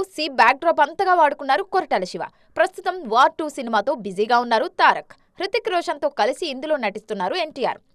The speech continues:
వార్ టూలోనూ సముద్రంలో కొన్ని యాక్షన్ సీక్వెన్స్‌లుంటాయని తెలుస్తోంది. వార్ టూ తర్వాత ప్రశాంత్ నీల్ సినిమా సెట్స్‌లో జాయిన్ కానున్నారు జూనియర్ ఎన్టీఆర్.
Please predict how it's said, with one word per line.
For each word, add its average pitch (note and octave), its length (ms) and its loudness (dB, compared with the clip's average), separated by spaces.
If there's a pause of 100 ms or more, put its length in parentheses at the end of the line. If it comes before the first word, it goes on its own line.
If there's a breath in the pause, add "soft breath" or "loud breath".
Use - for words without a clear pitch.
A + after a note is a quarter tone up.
(120)
వార్ E3+ 300 2
టూలోనూ C#4+ 520 -2
సముద్రంలో F#4 520 -4
కొన్ని E4+ 240 -6 (100)
యాక్షన్ G4 420 0
సీక్వెన్స్‌లుంటాయని A3+ 800 -6
తెలుస్తోంది. A#3+ 500 -6 (180)
వార్ A#3+ 240 6
టూ C#4 180 -4
తర్వాత A3+ 380 2 (260)
ప్రశాంత్ C#4+ 400 -2
నీల్ C#4 180 -2
సినిమా C#4 260 0
సెట్స్‌లో F#4 400 -4
జాయిన్ E4 340 0
కానున్నారు D4 560 0
జూనియర్ D#4 380 -2
ఎన్టీఆర్. E3+ 320 -8